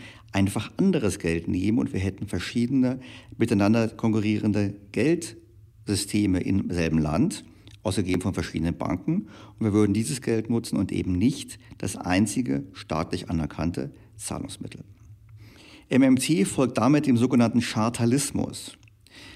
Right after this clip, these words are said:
Das ist eine Lehrtradition, der zufolge das Geldsystem ein Geschöpf der staatlichen Rechtsordnung ist. Das heißt, Zahlungsmittel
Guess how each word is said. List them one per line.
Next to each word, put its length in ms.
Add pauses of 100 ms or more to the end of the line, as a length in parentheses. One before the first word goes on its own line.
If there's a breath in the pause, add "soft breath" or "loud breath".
(120 loud breath)
Das 120
ist 80
eine 80
Lehrtradition, 1080 (180)
der 120
zufolge 420
das 200
Geldsystem 800 (240 loud breath)
ein 140
Geschöpf 480
der 140
staatlichen 520
Rechtsordnung 720
ist. 340 (1300 loud breath)
Das 160
heißt, 320
Zahlungsmittel 840